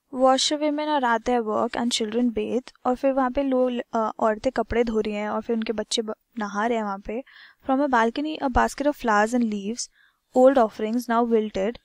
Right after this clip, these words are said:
is dropped into the river। तो एक बास्केट है बड़ा सा, एक बालकनी से लोग, अ, बास्केट में से फ्लावर्स और लीव्स फेंक रहे हैं और एक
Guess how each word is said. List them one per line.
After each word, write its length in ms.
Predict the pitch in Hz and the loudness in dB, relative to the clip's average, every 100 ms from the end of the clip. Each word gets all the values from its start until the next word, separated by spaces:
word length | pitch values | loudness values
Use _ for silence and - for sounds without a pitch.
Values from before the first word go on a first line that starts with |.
| 247 | -4
is 200 | 247 - | -4 0
dropped 360 | 233 254 - 233 | 2 2 -2 -6
into 380 | 208 208 214 240 | -6 -6 -6 -2
the 180 | 254 240 | 0 0
river। 240 | 196 165 - _ _ _ _ _ - | -2 -6 -12 _ _ _ _ _ -6
तो 220 | 302 311 - | -4 -2 -4
एक 220 | 320 - - | -6 -6 -14
बास्केट 500 | 226 220 220 - 285 | -4 -2 -2 -4 0
है 60 | 294 | 2
बड़ा 240 | 240 208 | 0 -2
सा, 380 | 208 240 285 302 294 _ | -4 -4 -4 -6 -14 _
एक 180 | 262 233 | -6 0
बालकनी 460 | 233 214 226 262 269 | 2 2 0 0 0
से 120 | 302 | -2
लोग, 340 | 294 339 - | -4 -6 -6
अ, 40 | - - | -12 -10
बास्केट 540 | 220 226 220 - 254 | -2 -2 0 -6 -6
में 60 | 262 | -4
से 120 | 330 | -4
फ्लावर्स 520 | - 247 208 214 247 | -2 0 2 2 0
और 80 | 247 | 0
लीव्स 300 | 233 233 - | -2 -4 -4
फेंक 320 | - 202 - | -4 -4 -4
रहे 100 | 202 | -6
हैं 140 | 190 - - - - | -6 -12 -18 -20 -2
और 120 | 254 | 0
एक 160 | 269 | 0